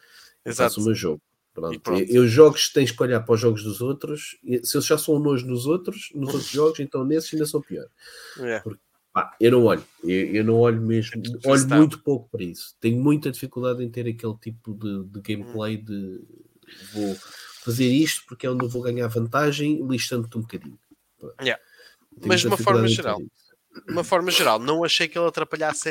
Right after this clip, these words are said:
Speaker 2: estragasse em nada o que o jogo traz. Ah, honestamente,
Speaker 1: Sim.
Speaker 2: quase que gosto mais de jogar agora aqui, ah, no B G A do que ao vivo. Também é mais fácil arranjar pessoas, vá. Ah, a única coisa que eu realmente me ressinto mais são as expansões.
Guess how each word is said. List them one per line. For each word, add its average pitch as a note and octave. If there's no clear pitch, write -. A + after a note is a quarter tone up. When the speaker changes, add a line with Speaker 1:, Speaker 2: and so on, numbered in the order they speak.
Speaker 2:
estragasse D3
em C#3
nada C3+
o C3+
que -
o -
jogo C3+
traz. G#2
Ah, G#2+
honestamente, A#2+
Speaker 1:
Sim. A#2+
Speaker 2:
quase D#3+
que -
gosto D#3+
mais D3
de C3
jogar C#3
agora C3+
aqui, C3+
ah, C3
no B2+
B C3+
G C3
A D3
do D3+
que E3
ao D#3+
vivo. A2+
Também A#2
é -
mais A#2
fácil B2+
arranjar B2+
pessoas, G#2
vá. G#2
Ah, C#3
a E3+
única F#3
coisa B2
que -
eu C3
realmente B2
me B2+
ressinto -
mais C3+
são D3+
as C#3+
expansões. B2+